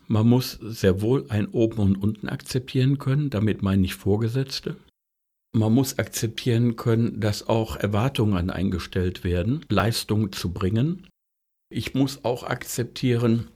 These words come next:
dass das, was ich herstelle, das, was ich leiste, mit mir identifiziert werde. Ich war gerade mit einem Schulfreund in einer netten bayerischen gastronomischen Einrichtung.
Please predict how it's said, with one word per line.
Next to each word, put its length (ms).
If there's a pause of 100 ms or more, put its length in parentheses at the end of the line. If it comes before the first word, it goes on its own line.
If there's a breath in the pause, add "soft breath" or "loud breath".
(220)
dass 240
das, 400
was 200
ich 180
herstelle, 580
das, 320
was 160
ich 160
leiste, 640 (440)
mit 180
mir 240
identifiziert 920
werde. 300 (520)
Ich 220
war 180
gerade 760
mit 520 (140)
einem 600 (160 loud breath)
Schulfreund 760 (500)
in 180
einer 280
netten 400
bayerischen 760
gastronomischen 1080
Einrichtung. 760